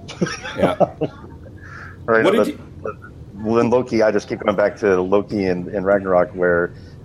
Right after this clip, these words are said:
Speaker 1: uh, Hulk does that to Thor. You know, flops him around like a rag doll. It's the
Speaker 2: Yeah.
Speaker 1: first time Hulk was ever treated like a rag doll. <laughs>
Speaker 2: Yeah. Yep. Yep. There was, um, yeah, there was quite a bit of parallel there too, wasn't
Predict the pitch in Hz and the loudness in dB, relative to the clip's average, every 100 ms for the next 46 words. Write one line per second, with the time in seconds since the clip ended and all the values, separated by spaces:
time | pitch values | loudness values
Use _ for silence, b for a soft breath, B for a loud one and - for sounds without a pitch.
0 | - 92 87 85 - B B B B B | 2 4 4 2 -2 B B B B B
1 | - - 113 95 - 104 90 101 104 90 | -18 -4 -2 0 2 2 4 2 0 -2
2 | 107 101 95 90 - 98 - 95 95 90 | 2 4 4 2 2 0 0 0 2 2
3 | 87 87 98 87 85 78 - B B - | 2 2 2 2 2 2 -4 B B -20
4 | - - 123 107 - 131 113 120 123 107 | -14 -4 0 2 2 2 2 2 0 -2
5 | 107 104 117 104 92 92 90 87 80 76 | -6 -6 0 2 2 2 4 2 2 -4
6 | 73 - - 110 107 107 107 104 - - | -6 -10 -6 0 2 4 4 4 2 -2
7 | - 98 117 - 104 104 190 B B B | -4 0 0 0 -2 0 -4 B B B
8 | B 120 127 127 123 117 113 120 135 139 | B 0 2 4 2 2 2 0 0 0
9 | - 110 113 - 123 123 117 - 127 131 | 2 2 2 2 0 2 2 2 2 4
10 | 113 101 90 - 113 110 123 | 2 2 0 2 2 2 0